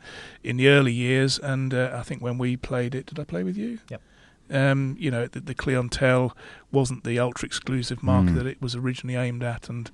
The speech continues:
Speaker 1: as a result, you could see that maybe it wasn't quite as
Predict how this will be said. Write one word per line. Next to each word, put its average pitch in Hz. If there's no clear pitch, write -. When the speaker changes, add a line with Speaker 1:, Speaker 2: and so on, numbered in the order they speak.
Speaker 1:
as 123
a 123
result, 123
you 123
could -
see 127
that 123
maybe 123
it -
wasn't 131
quite 123
as 123